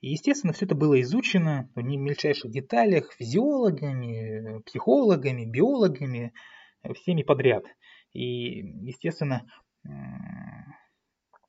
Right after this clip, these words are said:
можно применить здесь следующее соответствие,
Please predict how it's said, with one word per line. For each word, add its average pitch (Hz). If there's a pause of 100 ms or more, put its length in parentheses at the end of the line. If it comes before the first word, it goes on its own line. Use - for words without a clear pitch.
(320)
можно 139
применить 135
здесь 135
следующее 135
соответствие, -